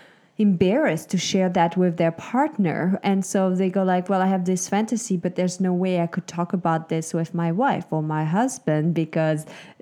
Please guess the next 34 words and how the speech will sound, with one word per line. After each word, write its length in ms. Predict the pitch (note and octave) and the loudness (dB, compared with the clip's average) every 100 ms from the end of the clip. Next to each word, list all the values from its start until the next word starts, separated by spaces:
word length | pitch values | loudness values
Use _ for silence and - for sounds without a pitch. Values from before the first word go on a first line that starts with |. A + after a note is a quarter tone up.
| - | -2
um, 380 | F3 D#3+ D3+ - - | 0 0 -2 -6 -6
he 200 | F3 F3 | 0 2
or 80 | E3 | 0
she's 240 | - D#3+ | -2 -4
gonna 200 | F3 E3 | 0 -2
think 260 | - D#3+ D#3 | -2 -2 0
I'm 260 | D#3+ D#3+ | 0 0
weird 540 | F3+ G#3+ G3 D#3+ D3+ D3+ | 2 2 2 2 2 0
or 80 | |
judge 580 | D3+ - - F3 G#3 - | -2 -2 2 2 2 0
me." 380 | E3 D#3 D3+ D3+ - - - - | -2 0 0 -2 -6 -20 -14 -2
And 360 | G3+ F3+ F3+ | 2 4 4
then 200 | F3 F3 | 4 4
you 220 | F3+ F3 | 4 4
hold 440 | E3+ - F3 E3+ D#3 | 2 0 0 0 0
this 280 | G#3+ D4 - | 0 0 -4
back 480 | - D#3 D3+ D#3+ | 0 2 2 0
and 160 | F3+ F3+ | 0 2
you're 80 | E3+ | 2
not 260 | D#3+ D#3+ | 0 -2
willing 360 | F3 F3 E3+ E3 | -2 0 0 0
to 100 | E3 | -2
bring 240 | D#3 D#3+ E3 | 0 0 2
that 240 | D#3 D#3+ - | 0 -2 -2
into 580 | F3+ E3+ - - F#3 | -2 -2 -4 0 2
the 460 | F3 D#3 F3 F3 F3+ F3+ - - | 2 0 0 2 0 -2 -10 0
lovemaking, 840 | F3+ F#3+ A#3+ G3 E3 E3 D#3 D#3 - | 4 4 4 2 0 -2 -4 -4 -2
and 200 | F#3 F3 | 0 2
that 280 | D#3+ D#3+ - | 0 -2 -4
will 140 | E3 | -4
stifle 480 | D#3+ - D#3 - - | -4 -4 -4 -4 -2
your, 500 | E3 E3 D#3 D3 - | 0 0 0 -2 -4
uh, 200 | - F3+ | -4 -4
experience. 1000 | - - - D#3+ - - - F#3 - - | -6 -8 -10 -10 -8 -10 -12 -16 -16 -10